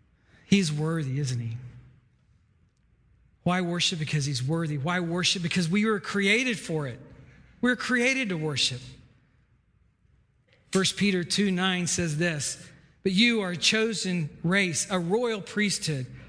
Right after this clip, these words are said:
a holy nation, a people for his own possession, that you may proclaim the excellencies of him who called you out of darkness and into his marvelous light." Have you been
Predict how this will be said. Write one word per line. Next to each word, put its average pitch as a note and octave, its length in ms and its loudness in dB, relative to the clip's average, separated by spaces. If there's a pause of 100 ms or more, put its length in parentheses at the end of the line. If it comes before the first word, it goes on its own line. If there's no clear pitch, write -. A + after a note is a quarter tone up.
a G#3 80 4
holy A3+ 460 0
nation, F3 520 2 (760)
a - 40 4
people B3+ 380 2
for G#3 180 0
his G3+ 140 0
own A3+ 180 0
possession, F#3+ 760 0 (480)
that G3+ 140 2
you A#3 640 2
may F#3 140 2
proclaim G#3 640 0 (320)
the F#3 180 0
excellencies E3+ 840 0
of D#3 100 -4
him A3+ 320 2
who F#3 140 2
called F#3+ 440 -4
you C#3+ 240 -2 (500)
out G3 180 4
of F3+ 120 -4
darkness D3+ 640 -4 (160)
and F3+ 160 0
into G3+ 440 0
his C#3+ 160 -2
marvelous D#3 520 -2
light." C3 280 -4 (1120)
Have F3 140 2
you B3+ 160 4
been E3+ 560 -4